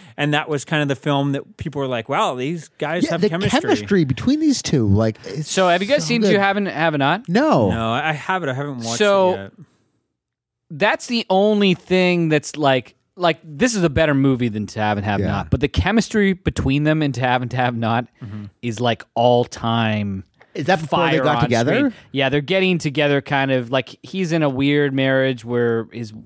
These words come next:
Speaker 3: his wife is just not well and he's just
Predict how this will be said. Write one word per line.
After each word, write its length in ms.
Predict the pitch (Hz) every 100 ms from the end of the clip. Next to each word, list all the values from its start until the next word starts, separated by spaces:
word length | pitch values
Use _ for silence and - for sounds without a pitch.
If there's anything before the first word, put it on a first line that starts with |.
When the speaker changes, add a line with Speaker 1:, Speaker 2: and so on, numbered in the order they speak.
| -
Speaker 3:
his 180 | 110 110 110 - - 127 127 120 120 135 _ 107
wife 420 | 127 123 123 123 123
is 260 | 123 104
just 240 | - 117 123
not 220 | 113 110 -
well 480 | 113 113 110 113 113
and 380 | 101 101 98 -
he's 260 | 113 101
just 180 | - 107